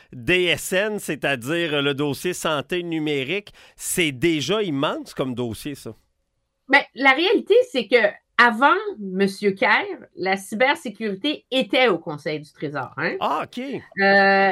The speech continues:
Speaker 2: et donc, euh, c'est comme un, un retour à une ancienne normale. Le problème qu'il y a eu, c'est que monsieur Bélanger, qui était le détenteur, euh, du portefeuille après le décart de monsieur Kerr,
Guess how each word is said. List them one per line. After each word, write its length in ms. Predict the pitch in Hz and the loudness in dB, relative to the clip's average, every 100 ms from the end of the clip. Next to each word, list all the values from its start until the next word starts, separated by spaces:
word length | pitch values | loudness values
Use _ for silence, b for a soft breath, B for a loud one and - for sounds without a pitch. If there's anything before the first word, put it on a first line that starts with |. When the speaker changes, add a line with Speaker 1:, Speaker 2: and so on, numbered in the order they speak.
| - | 0
Speaker 2:
et 140 | 214 | -2
donc, 460 | 208 254 302 330 311 | 6 8 8 4 0
euh, 320 | 254 226 214 | 0 2 0
c'est 100 | 208 | 0
comme 160 | 302 330 | 2 4
un, 300 | 247 220 196 | 4 2 0
un 160 | 220 214 | 0 0
retour 560 | 208 254 254 285 302 | 6 4 4 2 2
à 80 | 262 | 2
une 140 | 214 | -2
ancienne 320 | 196 196 240 233 | -4 -4 -4 -4
normale. 480 | 208 190 226 285 | -4 -2 -4 -2
Le 160 | 254 - | -2 -4
problème 380 | - 277 320 381 - | -2 -2 0 -2 -2
qu'il 100 | - | 0
y 20 | |
a 20 | 196 | 0
eu, 280 | 240 285 | 0 -4
c'est 220 | 294 240 196 | -6 -10 -2
que 200 | 233 220 | -2 -2
monsieur 340 | 202 196 277 | -4 -6 -4
Bélanger, 540 | 254 214 185 175 240 | -2 0 0 -2 -6
qui 100 | 233 | -6
était 240 | 202 196 190 | -8 -4 0
le 200 | 175 170 | 2 2
détenteur, 760 | 175 170 175 165 202 202 208 | -2 -4 -4 -2 0 2 2
euh, 180 | 190 160 | -2 -4
du 140 | 160 - | -6 -6
portefeuille 500 | 175 180 170 220 220 | -6 -4 -4 -4 -4
après 200 | - 160 | -4 -6
le 80 | |
décart 260 | 165 170 208 | -6 -4 -2
de 80 | 175 | -4
monsieur 300 | 160 - 170 | -6 -8 -8
Kerr, 360 | - 185 233 | -2 0 0